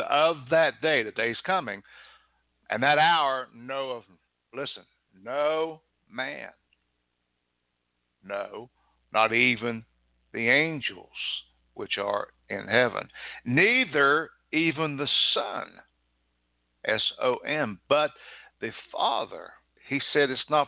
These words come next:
for you to know the times and the seasons which the Father put in his own hand." De-, in, in Deuteronomy twenty-nine twenty-nine, "The secret things belong unto the Lord, our God,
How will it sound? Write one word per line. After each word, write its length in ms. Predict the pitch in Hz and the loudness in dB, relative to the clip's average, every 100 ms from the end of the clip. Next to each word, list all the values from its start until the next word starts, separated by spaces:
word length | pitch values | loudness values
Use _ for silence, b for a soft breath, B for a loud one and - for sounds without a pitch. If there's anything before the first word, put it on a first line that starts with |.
| - | -4
for 60 | |
you 160 | 131 139 | -8 -8
to 100 | 131 | -4
know 160 | 127 131 | -2 0
the 100 | 123 | 0
times 360 | 107 113 113 | 2 2 2
and 100 | 135 | -6
the 80 | 143 - | -8 -2
seasons 340 | 214 190 95 | -2 -2 -10
which 120 | 98 - | -14 -16
the 80 | - | -4
Father 240 | 95 98 101 | -2 -2 -4
put 160 | 104 | -8
in 100 | 113 | -6
his 140 | 110 120 | -6 -6
own 180 | 123 | -6
hand." 300 | 131 143 - - _ B B B B B B B B _ _ _ _ _ _ _ _ - - | -6 -8 -10 -16 _ B B B B B B B B _ _ _ _ _ _ _ _ -16 0
De-, 100 | 151 - _ _ _ - | 0 0 _ _ _ -2
in, 300 | 135 147 139 - - _ _ _ _ _ _ | 2 2 0 -6 -16 _ _ _ _ _ _
in 320 | 123 135 131 120 | 2 2 2 0
Deuteronomy 480 | 180 170 165 165 143 | 0 2 2 2 0
twenty-nine 480 | 170 160 156 147 131 | 0 0 2 0 -2
twenty-nine, 480 | 175 175 147 139 127 | -2 0 2 0 -2
"The 120 | 120 120 - | -2 0 0
secret 400 | 214 233 - 220 - - | 0 -4 -8 -10 -8 0
things 360 | 185 185 185 | 2 2 -2
belong 480 | 156 160 165 165 160 | -2 2 4 4 2
unto 240 | 151 160 151 | -4 -8 -8
the 100 | 151 | -10
Lord, 460 | 160 294 - - - _ _ _ _ _ _ _ _ _ _ _ _ _ _ _ | -12 -14 -14 -14 -16 _ _ _ _ _ _ _ _ _ _ _ _ _ _ _
our 280 | - 139 175 | 2 4 4
God, 420 | 170 208 240 - | 4 2 2 -2